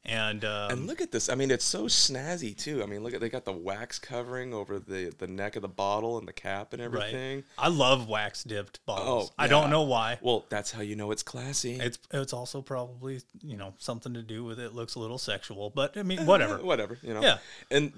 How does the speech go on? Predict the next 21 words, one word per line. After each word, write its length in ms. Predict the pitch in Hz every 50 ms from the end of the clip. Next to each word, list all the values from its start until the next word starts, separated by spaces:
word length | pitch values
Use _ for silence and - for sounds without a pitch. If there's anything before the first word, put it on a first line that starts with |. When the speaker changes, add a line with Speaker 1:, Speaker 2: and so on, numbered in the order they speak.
| - - 143 - - 208 196 - - -
Speaker 2:
<laughs> 500 | - 311 330 - - - - - - -
and 160 | 151 151 143
the 80 | 139 135
label 600 | 131 127 131 156 185 220 180 139 110 101 87 -
is 260 | 113 120 110 - -
just, 320 | - 127 113 - - -
I 40 | -
mean, 160 | 143 139 139 160
look 120 | 208 - 349
at 60 | -
that. 140 | - - -
That's 240 | - 165 196 - -
a 60 | -
dude 380 | 196 147 - 117 127 131 139 135
in, 140 | 123 110 107
like, 160 | 107 104 -
a, 100 | 101 95 - 107
a 60 | 104
World 360 | 98 95 101 107 113 123 123
War 240 | 117 113 113 113 110
One 560 | 107 98 101 104 104 104 104 98 95 95 92